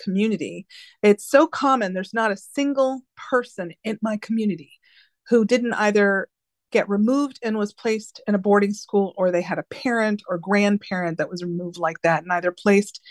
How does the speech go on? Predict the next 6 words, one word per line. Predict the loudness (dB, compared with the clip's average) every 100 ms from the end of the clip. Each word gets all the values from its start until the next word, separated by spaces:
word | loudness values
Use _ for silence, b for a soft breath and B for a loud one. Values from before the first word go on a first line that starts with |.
| B 0
in | 2
boarding | 8 8 6 2
school | -4 0 4 4 0 b b b
or | -2 0
a | 0
non-relative | 2 2 2 0 -2 -6 -8 -8 -10 -6 -4 -4